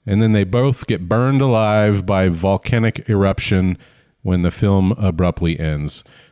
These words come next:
Uh, there is a decent scene of destruction, like a lot of these kaiju films have, great miniature work and things like that. But I feel like there was just a lot of wasted potential where we could have had more of the giant pterodactyl Rodan in his own titular film.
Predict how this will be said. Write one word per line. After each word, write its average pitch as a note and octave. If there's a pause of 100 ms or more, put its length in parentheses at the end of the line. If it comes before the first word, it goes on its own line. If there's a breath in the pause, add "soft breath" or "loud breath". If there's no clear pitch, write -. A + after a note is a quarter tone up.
(120)
Uh, F#2 (240)
there A#2+
is B2
a A#2
decent A#2
scene A#2+
of G2+
destruction, G#2+
like G#2+
a G#2+
lot G2+
of F#2+
these G2
kaiju F#2
films F2+
have, F2+
great A#2
miniature G2+
work F#2
and F2
things F#2
like F2+
that. F2+
But F#2 (640 soft breath)
I G#2+
feel A2
like G#2
there A2
was G2
just -
a G2
lot F#2
of F2+
wasted F2+
potential F#2
where F2+
we F2
could F#2
have F2
had F2
more F#2 (320)
of F#2
the F2+
giant G#2
pterodactyl G#2 (140)
Rodan F#2 (340 soft breath)
in D#3
his B2+
own B2+
titular A2
film. E2+